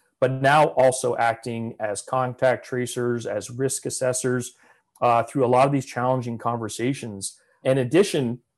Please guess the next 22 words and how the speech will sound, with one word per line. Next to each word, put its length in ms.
working 380
through 400
disclosures 800
to 100
patients 680
when 200
a 80
healthcare 280
worker 260
is 80
positive 640
and 140
how 180
that 260
works, 400
the 80
tracking, 640
notification, 920
testing, 540
and 80
all 200
those 260